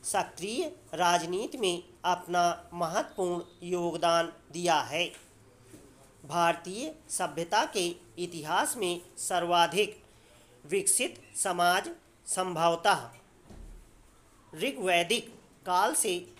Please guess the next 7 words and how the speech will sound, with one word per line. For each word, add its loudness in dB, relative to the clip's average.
में 2
ही -6
था। 0
इस 4
समय 0
समाज 0
में -2